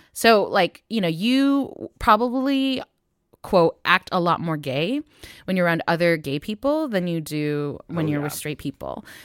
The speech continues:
Speaker 1: And so
Speaker 2: Yes.
Speaker 1: people are like, "Well, why are you put-," it's like you're putting it on. It's like
Speaker 2: Mm.
Speaker 1: you're performing your gayness. And you're like, "Well, actually, when I'm with other queer people,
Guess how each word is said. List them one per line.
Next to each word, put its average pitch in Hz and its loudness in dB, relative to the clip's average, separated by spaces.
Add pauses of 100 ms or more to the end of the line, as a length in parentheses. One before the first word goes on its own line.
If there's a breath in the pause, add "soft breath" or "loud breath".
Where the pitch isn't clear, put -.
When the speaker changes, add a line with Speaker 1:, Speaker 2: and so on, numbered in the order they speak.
(140 loud breath)
Speaker 1:
And 202 0
so - 0
Speaker 2:
Yes. - 0
Speaker 1:
people 240 -2
are 220 2
like, 185 4
"Well, 190 4
why 220 0
are 220 2
you 202 0
put-," - -2
it's 214 0
like 311 4
you're 269 2
putting 262 4
it 175 2
on. 156 -4 (180 loud breath)
It's 110 -2
like 262 2
Speaker 2:
Mm. - -10
Speaker 1:
you're 277 2
performing 190 2
your 160 0
gayness. 160 -6 (360 loud breath)
And 185 -6
you're 180 0
like, 175 0
"Well, 220 4
actually, 254 2
when 220 2
I'm 226 2
with 240 -2 (320)
other 180 2
queer 254 -4
people, 156 -4